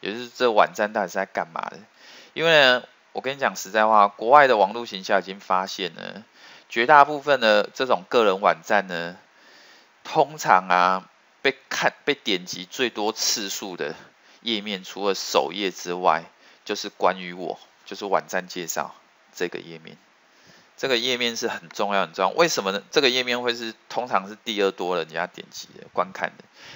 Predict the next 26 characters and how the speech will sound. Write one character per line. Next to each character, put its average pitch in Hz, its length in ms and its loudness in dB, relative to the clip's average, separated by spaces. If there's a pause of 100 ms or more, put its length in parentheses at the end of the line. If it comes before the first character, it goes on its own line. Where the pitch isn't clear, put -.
(240)
原 127 100 -2
因 165 100 -4
很 151 200 -2
简 - 240 -2
单， 202 160 4
就 127 80 -12
是 139 100 -10
人 127 140 0
家 156 160 6
对 160 160 0
你 117 80 0
的 101 80 4
网 95 180 4
站 127 160 4
要 123 100 4
是 123 140 -6
稍 117 320 2
微 117 200 2
有 92 120 0
那 101 100 -6
么 107 120 -8
一 107 40 -6
点 98 220 -8
点 87 160 -8
兴 95 240 -12
趣， 87 300 -12